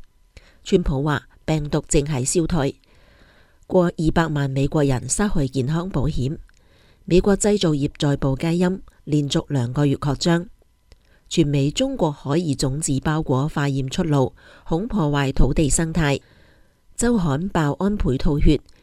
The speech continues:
日本政府發言人否認。白宮辦公廳話，工作人員必須進行病毒隨機檢查。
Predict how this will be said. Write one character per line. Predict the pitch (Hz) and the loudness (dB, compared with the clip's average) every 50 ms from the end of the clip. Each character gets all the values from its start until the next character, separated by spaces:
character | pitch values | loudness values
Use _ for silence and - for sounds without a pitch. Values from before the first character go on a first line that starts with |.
| _ | _
日 | - - 156 147 | -4 -2 -2 0
本 | - 147 160 202 | 2 0 0 0
政 | - 196 165 151 | 0 0 -2 -2
府 | 160 - 147 135 151 | -2 -2 -2 -2 -2
發 | 180 - - 156 | -2 -2 -4 -4
言 | - 135 135 131 | -2 -2 -2 -2
人 | 135 135 127 123 | 0 -2 -2 -2
否 | 120 - 117 110 139 | -4 -4 -4 -2 2
認。 | 165 160 143 139 - _ _ _ _ _ _ _ _ - - - - _ - | 2 2 2 2 -2 _ _ _ _ _ _ _ _ -20 -20 -20 -20 _ -2
白 | - 156 | -2 0
宮 | - - 202 233 240 | 2 2 0 0 2
辦 | - 156 131 127 | 0 -2 0 0
公 | 165 175 190 | -2 -2 2
廳 | 190 202 180 175 170 | 2 2 2 2 -2
話， | 151 139 - - - - - - - - | -4 -4 -4 -8 -14 -20 -20 -20 -18 -8
工 | - 240 269 269 | -6 -4 -2 0
作 | 254 196 147 | 0 0 0
人 | 143 143 139 127 131 | 0 0 -2 -2 -2
員 | 135 123 123 | -4 -4 0
必 | - 208 | 0 0
須 | - - 233 233 220 | 2 2 0 0 0
進 | - 170 143 | 0 -2 -2
行 | 151 160 131 123 113 | 0 -2 -2 -2 -2
病 | - 123 123 120 120 | -2 -2 -2 -2 -2
毒 | 117 135 - - | -4 -4 -4 -4
隨 | - - 147 117 117 | -4 -2 -2 -2 2
機 | - 156 160 160 | 2 2 2 2
檢 | - 147 127 135 | 2 0 -2 0
查。 | 147 - 175 120 82 | 2 2 2 2 2